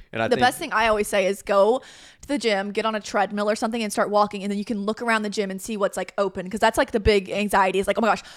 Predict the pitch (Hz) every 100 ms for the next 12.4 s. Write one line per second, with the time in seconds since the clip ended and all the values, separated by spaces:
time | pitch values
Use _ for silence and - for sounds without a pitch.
0 | - - 247 240 381 392 349 294 311 269
1 | 269 - 269 269 247 220 220 214 202 214
2 | 196 - 233 196 190 202 247 269 262 226
3 | 226 208 202 226 208 202 196 214 - 214
4 | 190 196 196 - - 254 254 254 247 226
5 | 190 180 190 190 185 202 208 226 202 196
6 | 196 - - _ - 135 131 - - 151
7 | 147 156 170 202 196 202 294 285 - 262
8 | 254 143 247 202 208 233 214 156 160 190
9 | 254 247 180 143 127 135 143 151 151 143
10 | 127 135 139 127 131 123 - 117 135 185
11 | 147 117 - 110 - 113 120 - _ _
12 | 120 117 -